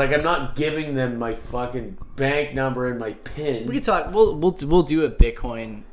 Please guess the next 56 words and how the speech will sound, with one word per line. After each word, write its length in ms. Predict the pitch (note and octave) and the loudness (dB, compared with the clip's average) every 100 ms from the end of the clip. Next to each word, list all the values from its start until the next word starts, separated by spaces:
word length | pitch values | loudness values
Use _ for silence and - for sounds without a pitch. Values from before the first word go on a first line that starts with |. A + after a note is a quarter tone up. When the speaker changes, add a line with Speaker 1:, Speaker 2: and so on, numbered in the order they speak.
| - - - A2+ | -16 -16 -16 -2
Speaker 2:
Bitcoin 420 | B2 - B2 A2 | -2 0 -2 -4
pod. 440 | G2 G2+ G2 D#2+ - - - | -4 -6 -6 -10 -14 -20 -16
Speaker 1:
I 200 | G#2 D#3 | -8 -4
don't 140 | G3 | -4
Speaker 2:
Uh, 100 | - | -4
Speaker 1:
think 240 | F3 F#3 - | -2 -2 0
I'll 160 | C3+ C3+ | 0 2
be 120 | B2+ | 2
on 220 | C3 F3+ | 2 0
that 240 | C#3 A2+ - | -2 -6 -4
podcast. 400 | C#3+ E3+ - C3+ | -2 -2 -4 0
Speaker 2:
You 80 | G#3+ | 4
should 200 | D#4 B3 | 6 6
be 120 | D4+ | 6
on 220 | D#4+ F4+ | 4 0
it. 200 | D3+ - C3 | -4 -8 2
You 100 | F3+ | 4
should 120 | - | 6
Speaker 1:
Why? 140 | - A#3 | 4 4
Speaker 2:
be 60 | |
on 140 | B3 F3 | 2 0
it. 120 | - - - | -2 -4 0
I 120 | G3+ | 2
think 440 | D#4 D4 - - - - | 4 2 0 -6 -12 -2
Speaker 1:
I 80 | D#3 | 4
would 120 | G#3 G#3+ | 6 8
Speaker 2:
I 20 | |
think 280 | A3+ G#3 A#3 | 8 8 6
Speaker 1:
hate. 80 | |
I 60 | F3 | 2
would 140 | F3 | 2
hate 180 | - A3 | -2 -2
my 140 | F#3+ F3 | 0 2
life. 160 | B2+ | 2
That'd 120 | C#3+ | 0
be 60 | F#3 | 0
like 140 | F#3+ F#3 | 0 0
sitting 380 | - F#3 F#3+ | -2 0 -2
in 80 | E3 | -2
a 80 | D3+ | -4
classroom 560 | D3 C#3 C#3 C#3+ B2+ A#2 | -2 -2 -2 -2 -6 -8
of 80 | |
a 40 | - | -10
cl-, 120 | B2+ | -10
of 200 | B2 A#2 | -6 -6
a 40 | |
subject 360 | - D#3 C#3+ C#3+ | -4 -4 -4 -4
I'm 60 | B2+ | -6
not 140 | A#2+ | -4
interested 320 | A#2 A2+ - | -6 -8 -10
in. 200 | D#3+ G3 | 2 4
Speaker 2:
Bitcoin 240 | G3+ G#3+ A3+ | 4 2 -2
is 120 | F3 | -4
a 40 | |
decent 380 | C#3 D3+ D3 D3+ | -4 -2 -2 -2
way 400 | B2+ B2+ A#2 A2 | 0 2 0 -2